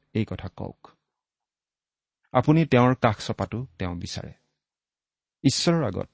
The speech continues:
আপুনি স্বীকাৰ কৰক যে আপুনি বিফল হৈছে, আপুনি ভুল কৰিছে, এই বুলি তেওঁক কওক।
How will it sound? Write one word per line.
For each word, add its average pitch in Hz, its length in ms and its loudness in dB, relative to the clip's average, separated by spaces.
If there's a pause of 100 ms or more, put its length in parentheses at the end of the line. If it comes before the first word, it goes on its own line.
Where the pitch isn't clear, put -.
(160)
আপুনি 104 280 -4
স্বীকাৰ 123 340 -2
কৰক - 280 -12 (280)
যে 107 100 -4
আপুনি 110 260 -2
বিফল 120 320 -8
হৈছে, - 240 -14 (440)
আপুনি 104 240 -4
ভুল 110 220 -2
কৰিছে, 104 420 -8 (880)
এই 110 120 -2
বুলি 98 180 -4
তেওঁক 90 300 -8
কওক। - 300 -16